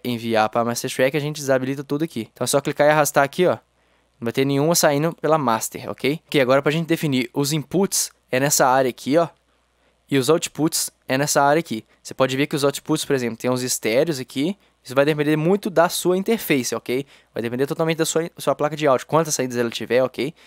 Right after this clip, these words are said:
Então aqui tá os estéreos e essa parte daqui pra frente tá as saídas mono. Então, dando exemplo aqui na track um, ó, vocês vê que tá com input um. E aqui a track um tá aqui, né? Ó, vocês podem ver, ó, input um.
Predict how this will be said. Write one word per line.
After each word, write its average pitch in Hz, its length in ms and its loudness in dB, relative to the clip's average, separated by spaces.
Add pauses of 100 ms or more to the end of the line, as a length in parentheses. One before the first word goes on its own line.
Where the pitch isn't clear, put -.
(120)
Então 135 220 2
aqui 131 180 -4
tá 135 100 4
os 127 100 2
estéreos 151 640 2
e 135 100 0
essa 139 180 0
parte 135 260 0
daqui 135 180 -4
pra 143 180 0
frente 147 360 -4
tá 143 140 4
as 147 80 0
saídas 156 320 2
mono. 117 360 0 (340)
Então, 156 220 4
dando 180 160 6
exemplo 147 340 4
aqui 135 120 -8
na 131 100 4
track 127 400 0
um, 156 220 2
ó, 101 100 0 (100)
vocês 113 220 -8
vê 123 80 -2
que - 60 -10
tá 127 100 -2
com 139 140 -2
input 139 420 -2
um. 127 220 0 (180)
E - 20 0
aqui 123 280 -2
a 120 80 2
track 127 320 -2
um 135 100 -2
tá 151 100 2
aqui, 120 300 -4
né? 107 160 0
Ó, 110 60 0
vocês - 180 -10
podem 107 280 -2
ver, 120 200 0
ó, 117 100 2 (160)
input 117 540 -8
um. 120 180 -4